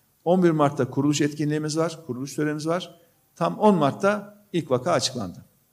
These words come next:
Ama daha sonra ortaya çıkıyor ki aslında ilk vaka önceler, ol-, önceden beri varmış da o gün açıklanmış. Nasıl olmuş oralarını bilemiyoruz. Ama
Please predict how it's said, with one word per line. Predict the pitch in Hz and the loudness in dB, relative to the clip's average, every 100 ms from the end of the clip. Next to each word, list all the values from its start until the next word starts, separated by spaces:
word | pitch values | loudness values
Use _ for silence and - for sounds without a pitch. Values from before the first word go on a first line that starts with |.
| _ _ _ _ _ - _ | _ _ _ _ _ -20 _
Ama | 139 151 | -4 6
daha | 160 | 6
sonra | 175 175 160 | 6 4 2
ortaya | 156 160 | 4 0
çıkıyor | - 220 220 | 0 -2 0
ki | 139 | 0
aslında | - 151 | 2 0
ilk | 143 147 | -2 -2
vaka | 135 147 139 | 2 2 2
önceler, | - 123 127 127 123 | -2 -2 2 4 2
ol-, | 104 120 123 | 2 -2 -4
önceden | 123 123 120 117 113 | -4 -4 -2 -2 -2
beri | 107 | -2
varmış | 117 170 208 - | 0 0 -2 -4
da | 185 233 - - | -4 -4 -8 -2
o | 190 | 2
gün | 156 | 4
açıklanmış. | 127 - 123 117 185 - | 2 -2 -4 -6 -6 -6
Nasıl | 151 143 127 | -6 -4 -6
olmuş | 156 | -4
oralarını | 139 127 127 160 | -4 -2 -2 -2
bilemiyoruz. | 135 113 87 - - - _ _ _ _ _ _ _ _ _ - | -2 -4 -6 -12 -20 -20 _ _ _ _ _ _ _ _ _ 0
Ama | 208 220 254 - | 2 2 -2 -12